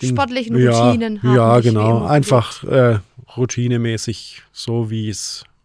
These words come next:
Speaker 1: sein sollte, habe ich mich bewegt. Aber jetzt nicht außer der Reihe oder nichts Besonderes, von daher.
Speaker 2: Also
Speaker 1: Aber
Speaker 2: keine besonders neue Sportart ausprobiert oder irgendwie was, äh
Speaker 1: Leider nein, ne?
Speaker 2: Leider nein?
Speaker 1: Nee.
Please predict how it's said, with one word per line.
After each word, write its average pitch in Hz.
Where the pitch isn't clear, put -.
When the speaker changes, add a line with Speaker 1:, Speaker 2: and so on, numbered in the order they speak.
Speaker 1:
sein 131
sollte, 117
habe 110
ich 104
mich 107
bewegt. 113
Aber 120
jetzt 127
nicht 151
außer 127
der 120
Reihe 139
oder 120
nichts 117
Besonderes, 117
von 107
daher. 107
Speaker 2:
Also 214
Speaker 1:
Aber 202
Speaker 2:
keine 196
besonders 208
neue 214
Sportart -
ausprobiert 262
oder 226
irgendwie 233
was, 233
äh 226
Speaker 1:
Leider 156
nein, 147
ne? 120
Speaker 2:
Leider 320
nein? 392
Speaker 1:
Nee. 156